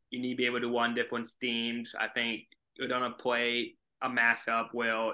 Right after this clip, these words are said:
the best way to defend them is to switch, and you don't play, you probably don't have a matchup where the best way to defend them is by playing at the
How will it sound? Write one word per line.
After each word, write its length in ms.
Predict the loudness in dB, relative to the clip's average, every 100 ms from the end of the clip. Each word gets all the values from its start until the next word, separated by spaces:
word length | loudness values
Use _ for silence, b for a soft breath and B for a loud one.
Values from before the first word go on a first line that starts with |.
| -4
the 60 | 0
best 300 | 2 2 0
way 160 | 0
to 160 | -2 -6
defend 400 | -4 -4 -2 -2
them 180 | -2 -4
is 100 | -6
to 80 | -10 -14 -8
switch, 400 | -6 -6 -8 -12
and 260 | -10 -8 -8
you 100 | -4 -2
don't 260 | -2 -4
play, 380 | -2 0 0 -2 -4
you 100 | -8 -10
probably 180 | 0 2
don't 100 | 4
have 120 | 2
a 40 | 0
matchup 480 | 2 2 2 -2 -2
where 340 | -2 0 -2 -6 b b b _
the 80 | -2
best 300 | 0 0 0
way 120 | 0
to 120 | 0
defend 440 | -4 -2 0 0 -2
them 200 | -2 -2
is 360 | -6 -8 -14 _ _ _
by 120 | -2
playing 360 | 0 0 0 2
at 220 | 0 0
the 180 | -6